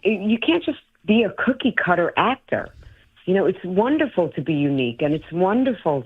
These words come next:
to have your own voice and to just be authentic to yourself. It, I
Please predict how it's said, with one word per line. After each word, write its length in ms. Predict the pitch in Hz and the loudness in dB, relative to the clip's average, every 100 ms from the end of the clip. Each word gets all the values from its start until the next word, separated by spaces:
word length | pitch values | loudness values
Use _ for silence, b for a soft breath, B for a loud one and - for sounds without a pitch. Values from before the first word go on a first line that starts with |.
| - | -4
to 140 | 139 B B B _ - | -6 B B B _ -2
have 160 | 180 | 0
your 180 | 160 170 | 0 0
own 260 | 170 165 170 | 0 0 0
voice 340 | 151 180 165 - - | 0 0 -2 -6 -8
and 220 | 143 139 - | -6 -6 -6
to 100 | 147 | -8
just 280 | 120 160 143 - _ - | -4 -4 -4 -12 _ -2
be 160 | 180 | 2
authentic 680 | 147 147 - 143 147 117 101 - - - | 2 0 0 -2 0 -4 -4 -12 -14 -2
to 80 | |
yourself. 500 | 147 127 - 135 85 - | 0 0 0 0 -2 -4
It, 220 | - 156 - | -2 -2 2
I 260 | 135 170 | 2 0